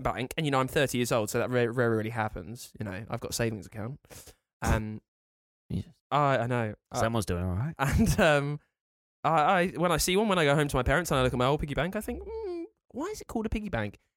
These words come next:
Speaker 1: And
Speaker 3: Well,
Speaker 1: it's
Speaker 3: now
Speaker 1: just
Speaker 3: you know it's incredibly boring.
Speaker 1: And it's just one of those things that I end up not looking up.
Speaker 2: Well,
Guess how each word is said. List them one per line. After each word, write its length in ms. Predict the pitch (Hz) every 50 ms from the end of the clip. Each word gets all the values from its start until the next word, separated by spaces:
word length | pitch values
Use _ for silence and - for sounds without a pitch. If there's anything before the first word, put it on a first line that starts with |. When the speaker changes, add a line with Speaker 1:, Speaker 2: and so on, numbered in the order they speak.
| _ - -
Speaker 1:
And 60 | -
Speaker 3:
Well, 20 | 147
Speaker 1:
it's 80 | 165
Speaker 3:
now 140 | 185 190 220
Speaker 1:
just 80 | 262 285
Speaker 3:
you 60 | 294 294
know 180 | 220 170 147
it's 120 | 151 - -
incredibly 460 | 214 - - 113 113 135 135 190 214
boring. 460 | 208 254 269 269 254 240 202 170 156
Speaker 1:
And 100 | 180 175
it's 140 | 156 143 -
just 140 | 185 - 196
one 100 | 208 214
of 60 | 202
those 300 | 185 180 170 156 151 -
things 340 | - 127 110 107 110 113 -
that 120 | - 139 123
I 140 | 110 123 127
end 160 | 127 127 123 123
up 80 | 117
not 140 | 123 113 82
looking 240 | 107 107 - 127 123
up. 220 | 120 - - - - - -
Speaker 2:
Well, 240 | - 151 151 139 -